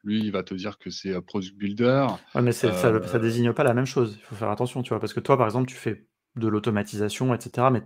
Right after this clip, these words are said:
Speaker 2: t'as pas de notion vraiment de produit, si je dis pas de bêtises.
Speaker 1: Bah,
Speaker 2: Ou
Speaker 1: mais
Speaker 2: je sais pas,
Speaker 1: j'avais
Speaker 2: après, ça
Speaker 1: parlé
Speaker 2: dépend ce
Speaker 1: avec,
Speaker 2: que tu fais, mais
Speaker 1: euh, j'avais parlé avec, euh, Milan. Pour lui, je suis un product builder.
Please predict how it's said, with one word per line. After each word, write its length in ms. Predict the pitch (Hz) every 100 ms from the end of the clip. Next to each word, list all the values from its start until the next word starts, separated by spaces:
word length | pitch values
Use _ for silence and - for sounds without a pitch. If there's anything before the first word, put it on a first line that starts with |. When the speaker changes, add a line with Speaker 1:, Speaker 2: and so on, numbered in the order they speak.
| -
Speaker 2:
t'as 100 | 107
pas 160 | 120 117
de 120 | 110
notion 320 | 101 101 120
vraiment 320 | 98 101 110
de 100 | 101
produit, 440 | 95 - 117 127 120
si 200 | - 107
je 60 |
dis 80 | 104
pas 100 | -
de 40 |
bêtises. 300 | 104 - 98 -
Speaker 1:
Bah, 240 | 113 110 _ _ _ _
Speaker 2:
Ou 80 | -
Speaker 1:
mais 60 | 113
Speaker 2:
je 60 |
sais 80 | 104
pas, 40 | 113
Speaker 1:
j'avais 140 | 139
Speaker 2:
après, 120 | 123
ça 40 | 120
Speaker 1:
parlé 120 | 117
Speaker 2:
dépend 180 | 110 117
ce 60 |
Speaker 1:
avec, 20 | -
Speaker 2:
que 60 |
tu 100 | -
fais, 100 | 98
mais 140 | 98 95
Speaker 1:
euh, 140 | 90 90 _ _ _ _ _ - -
j'avais 260 | 101 117
parlé 280 | 127 113 110
avec, 300 | 104 101 -
euh, 100 | 95
Milan. 400 | 95 107 139 113 - _
Pour 180 | - 101
lui, 200 | 110 135
je 120 | 110
suis 280 | 98 - 117
un 120 | 110
product 320 | - 101 101
builder. 300 | 98 98 95